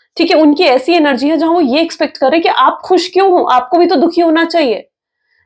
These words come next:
ठीक है, आप happy क्यों हो, आप इतने success क्यों कर रहे हो अपनी life में, क्यों growth की तरफ आगे बढ़ रहे हो,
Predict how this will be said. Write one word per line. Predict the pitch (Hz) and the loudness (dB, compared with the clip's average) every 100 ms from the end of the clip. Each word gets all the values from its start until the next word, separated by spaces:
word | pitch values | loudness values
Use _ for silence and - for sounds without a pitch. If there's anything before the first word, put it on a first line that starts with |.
| - | -4
ठीक | 339 | -2
है, | 359 | 2
आप | - 277 285 | 4 2 2
happy | 320 320 330 | 0 0 -2
क्यों | 359 370 | 2 2
हो, | 339 | 2
आप | 285 - | 2 0
इतने | 302 339 | 0 0
success | 349 330 311 311 - | -2 -4 -4 -4 -2
क्यों | 339 359 | 0 2
कर | 370 285 | 2 2
रहे | 262 | 2
हो | 247 - - | 0 -2 -6
अपनी | 240 269 | -4 0
life | 262 262 277 | 2 0 0
में, | 240 | -4
क्यों | 247 339 311 | -2 0 0
growth | 311 330 330 | 2 0 0
की | 339 | -2
तरफ | 320 320 | 0 2
आगे | 285 254 269 | 2 2 0
बढ़ | 233 214 | 0 0
रहे | 208 | -4
हो, | 208 | -8